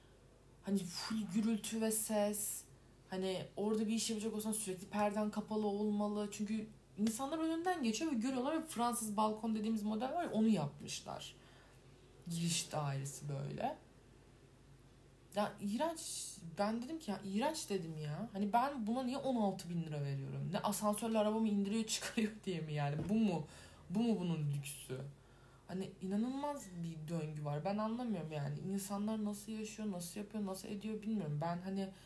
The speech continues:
harbiden bazen diyorum, "Anam babam olmasa hayatta olmazdı."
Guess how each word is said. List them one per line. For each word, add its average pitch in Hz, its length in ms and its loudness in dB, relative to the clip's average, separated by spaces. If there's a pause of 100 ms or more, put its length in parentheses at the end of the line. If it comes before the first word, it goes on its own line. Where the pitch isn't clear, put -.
(420)
harbiden 202 480 2
bazen 196 220 4
diyorum, 175 180 0
"Anam 196 200 2
babam 196 240 4
olmasa 175 260 0
hayatta 175 300 0
olmazdı." 185 480 0